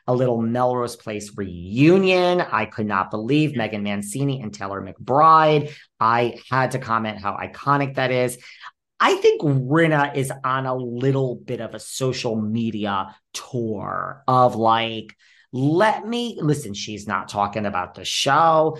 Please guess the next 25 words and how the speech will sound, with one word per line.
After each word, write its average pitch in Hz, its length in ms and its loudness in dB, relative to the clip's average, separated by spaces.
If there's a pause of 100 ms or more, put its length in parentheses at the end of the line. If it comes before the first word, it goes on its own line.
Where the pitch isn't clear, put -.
(160)
Like, 135 360 0
I 175 260 4
think 208 240 -4
Rinna 139 440 -2
is 113 140 -8
like, 117 240 -6
let 143 300 -4
me 196 160 -4
re-, 185 300 -4
just 135 300 -8
re-, 110 180 -8
casually, 139 800 0
subtly 113 680 -4
remind 104 540 -4
everybody, 90 640 -8 (320)
like, 117 220 0
what 107 680 0
it 113 100 -2
is 101 220 -6
like 90 240 -6
to 107 140 -8
actually 101 380 -4
be 95 160 -8
Lisa 90 320 -8
Rinna. 87 400 -10